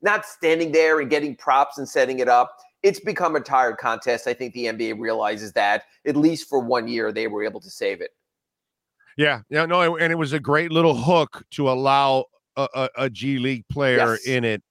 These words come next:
Speaker 2: And, and, and listen, we all know the and ones, and we all know the,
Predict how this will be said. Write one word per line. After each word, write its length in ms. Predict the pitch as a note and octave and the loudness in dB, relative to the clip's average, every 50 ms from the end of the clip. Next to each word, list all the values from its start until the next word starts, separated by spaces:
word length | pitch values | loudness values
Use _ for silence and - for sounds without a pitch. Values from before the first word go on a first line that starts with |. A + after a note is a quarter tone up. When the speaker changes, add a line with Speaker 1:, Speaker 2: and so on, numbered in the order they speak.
| _ _ _ _ _ _ _ - | _ _ _ _ _ _ _ -4
Speaker 2:
And, 180 | C3+ C#3 D3+ D#3 | -2 -2 0 2
and, 220 | E3+ E3+ E3 E3+ - | 0 0 0 -2 -2
and 180 | F3 F#3+ F#3+ F#3+ | -2 -2 -2 0
listen, 420 | G#3+ A#3 - - F3+ C#3+ B2 G#2+ | -2 -2 -2 -4 -6 -8 -8 -8
we 160 | A#2+ C#3+ D3+ | -6 -2 0
all 180 | D3+ D#3+ F3 F3 | 2 2 2 2
know 280 | F3 F3+ F#3 F#3 F3+ E3+ | 2 2 2 2 2 2
the 200 | C#3+ D3 C#3+ D3 | 0 -4 -2 -2
and 360 | D#3 E3 E3+ E3+ E3+ E3 D#3+ | 0 0 0 -2 -2 -4 -2
ones, 680 | E3 E3+ E3+ E3+ F3 F3 E3+ E3+ E3+ E3+ D#3+ C3+ A2+ | 0 0 0 0 -2 -2 -2 -4 -4 -6 -8 -10 -8
and 120 | C#3+ C3+ C3+ | -8 -8 -6
we 140 | C#3 D3 D3 | -4 -2 0
all 200 | D3+ D#3+ E3 D#3 | 0 0 0 0
know 420 | D#3 D#3+ E3 E3 E3 D#3+ D#3+ D#3+ | 2 4 4 6 6 6 4 4
the, 300 | D3+ C3+ C#3+ C3+ C3 A2+ | 2 0 -2 -2 -2 -2